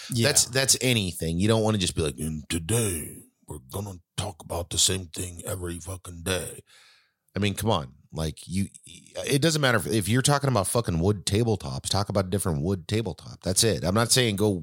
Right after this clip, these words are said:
Speaker 2: crazy out there. Um, but,
Speaker 1: Stainless
Speaker 2: but
Speaker 1: steel.
Speaker 2: stainless steel,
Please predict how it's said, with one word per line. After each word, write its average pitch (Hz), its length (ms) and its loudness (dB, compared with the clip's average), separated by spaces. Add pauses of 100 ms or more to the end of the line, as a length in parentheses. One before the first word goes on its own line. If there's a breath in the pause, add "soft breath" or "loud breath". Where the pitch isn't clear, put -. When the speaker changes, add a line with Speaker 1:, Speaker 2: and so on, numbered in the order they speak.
Speaker 2:
crazy 123 480 0
out 131 240 2
there. 90 300 0 (680 loud breath)
Um, 95 320 4
but, 78 80 -8
Speaker 1:
Stainless 113 320 2
Speaker 2:
but 107 120 4
Speaker 1:
steel. - 500 -2
Speaker 2:
stainless 92 580 2
steel, - 600 2